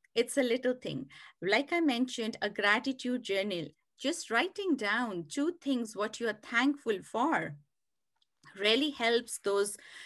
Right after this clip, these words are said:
happy neurotransmitters get going, and your mood will change.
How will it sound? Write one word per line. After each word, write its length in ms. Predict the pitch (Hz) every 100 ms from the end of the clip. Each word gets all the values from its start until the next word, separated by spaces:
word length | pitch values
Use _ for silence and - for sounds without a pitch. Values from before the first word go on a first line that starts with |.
| -
happy 380 | - 240 294 285
neurotransmitters 1120 | 262 254 254 269 226 247 - 226 220 226 -
get 240 | 226 226
going, 420 | - 320 330 170 131 - _ _ _ _
and 220 | 185 190
your 140 | 185 196
mood 280 | 208 233 220
will 180 | 208
change. 600 | 233 - 359 208 127 -